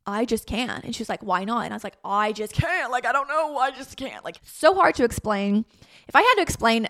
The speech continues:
an eating disorder, I would say it's kind of like living your biggest fear. Like, if I hate insects, I hate bugs. So it'd be like somebody asking me to touch a bug would be like asking me to eat something that's out of my restriction. I don't even know if that makes sense, but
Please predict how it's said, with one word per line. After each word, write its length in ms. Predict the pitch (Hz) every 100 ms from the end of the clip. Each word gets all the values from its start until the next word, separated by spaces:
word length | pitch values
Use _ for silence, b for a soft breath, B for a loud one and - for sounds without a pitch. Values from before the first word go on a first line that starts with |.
| -
an 120 | 214
eating 140 | 208
disorder, 340 | 214 233 220 214
I 100 | 214
would 140 | 233
say 160 | 254 226
it's 100 | -
kind 220 | 214 214
of 80 | 220
like 240 | 202 190 - _ _
living 240 | 226 220
your 100 | 220
biggest 300 | 214 202 208 - _
fear. 260 | 226 214 233
Like, 160 | 233
if 120 | - - _ _ -
I 280 | 208 262 311
hate 260 | 277 277 -
insects, 440 | 233 220 196 -
I 100 | -
hate 220 | 214 254 -
bugs. 340 | 196 208 - B B B B
So 140 | -
it'd 100 | 233
be 80 | 277
like 160 | 302 -
somebody 280 | 262 269 -
asking 400 | 214 226 - 226
me 140 | 214
to 100 | -
touch 200 | 240 208
a 40 |
bug 340 | 208 - - - _ _ -
would 120 | 226
be 100 | 226
like 180 | 214 -
asking 280 | - 214 214
me 80 | 208
to 120 | -
eat 100 | 202
something 200 | 214 202
that's 140 | 190 175
out 80 |
of 40 | 175
my 60 |
restriction. 320 | - - 233 _
I 60 | 233
don't 100 | 220
even 220 | 226 220 -
know 180 | 220 180
if 60 |
that 120 | 165
makes 180 | 139 -
sense, 240 | - - -
but 200 | 143